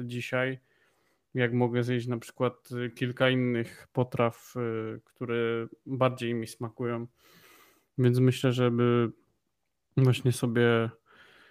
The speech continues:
na luzie do tego podejść bardziej i,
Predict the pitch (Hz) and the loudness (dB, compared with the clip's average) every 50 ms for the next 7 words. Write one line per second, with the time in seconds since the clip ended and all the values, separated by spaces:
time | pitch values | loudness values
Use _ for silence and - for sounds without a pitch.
0 | _ _ _ _ - 131 127 123 123 123 123 127 123 113 120 117 - 120 117 117 | _ _ _ _ 0 4 4 6 6 4 4 4 2 2 2 0 0 -2 0 2
1 | 117 113 - 123 110 110 110 113 110 110 - _ 117 113 113 110 113 117 110 110 | 0 2 2 0 0 2 0 -2 -2 -4 -4 _ -2 -2 0 -2 -2 -2 -2 -2
2 | - - - 117 117 113 110 113 113 113 113 | -2 -2 -2 0 0 2 2 0 -2 -4 -6